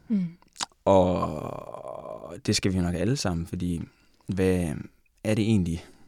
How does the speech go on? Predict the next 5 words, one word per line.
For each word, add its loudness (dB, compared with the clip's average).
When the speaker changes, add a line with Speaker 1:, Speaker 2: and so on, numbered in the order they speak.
Speaker 2:
øhm, 0
øh, -2
ja, 4
det 0
betyder? 0